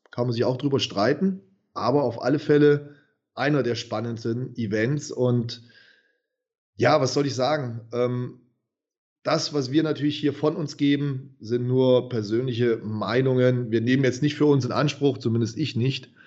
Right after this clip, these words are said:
dass wir mit all den Dingen recht haben, die wir hier erzählen. Wir tauschen lediglich ein paar Gedanken aus,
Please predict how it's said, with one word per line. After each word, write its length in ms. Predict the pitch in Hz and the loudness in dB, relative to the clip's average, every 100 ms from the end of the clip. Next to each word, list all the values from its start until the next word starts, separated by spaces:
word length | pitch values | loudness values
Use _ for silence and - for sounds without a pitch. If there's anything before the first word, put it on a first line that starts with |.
| _ _ | _ _
dass 220 | - 113 117 | -4 -2 2
wir 80 | |
mit 100 | 113 | 2
all 180 | 98 117 | 2 2
den 180 | 123 120 | 2 2
Dingen 200 | 120 117 | 0 0
recht 300 | 104 143 - | 0 0 0
haben, 260 | 110 107 107 | -2 -2 -2
die 100 | 107 | -2
wir 100 | 107 | 0
hier 160 | 107 | 0
erzählen. 580 | 98 - 110 107 143 - - _ - | 0 0 0 2 0 -4 -16 _ 0
Wir 140 | 123 | 0
tauschen 440 | 117 131 160 151 | 4 4 4 2
lediglich 400 | 139 165 170 147 | 2 2 2 0
ein 100 | 147 | -6
paar 180 | 143 135 | -6 -6
Gedanken 460 | 131 110 147 180 180 | -6 -4 -6 -6 -8
aus, 600 | 165 190 214 - - | -6 -6 -8 -12 -18